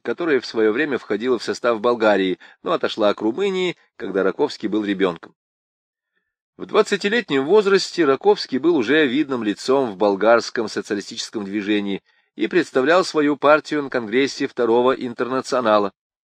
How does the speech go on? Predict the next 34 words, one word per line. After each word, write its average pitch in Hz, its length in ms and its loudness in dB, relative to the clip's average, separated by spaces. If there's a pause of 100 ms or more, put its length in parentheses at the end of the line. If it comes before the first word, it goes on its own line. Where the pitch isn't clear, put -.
(1040)
Он 202 200 0
получил 139 380 2
медицинское 139 640 0
образование 113 540 4
в 101 60 -2
Монпелье 107 800 2
и 110 240 -2
вернулся 139 580 -2
на 107 140 -2
Балканы, 190 640 0
где 107 260 0
много 143 280 -4
раз 143 240 2
арестовывался 120 760 0
за 101 100 0
участие 110 540 -2
в 98 40 -4
революционном 107 560 -4
движении, 104 560 -2 (200)
уже 143 240 -4
румынском. 95 520 -4 (1500)
Последний 180 520 0
раз 113 320 4
румынские 113 560 0
власти 107 440 2
арестовали 143 520 0
его 208 220 0
в 135 40 -2
Яссах 113 640 0
в - 80 -20
тысяча 196 320 -4
девятьсот 127 320 -4
шестнадцатом 135 520 -4
году, 110 320 -2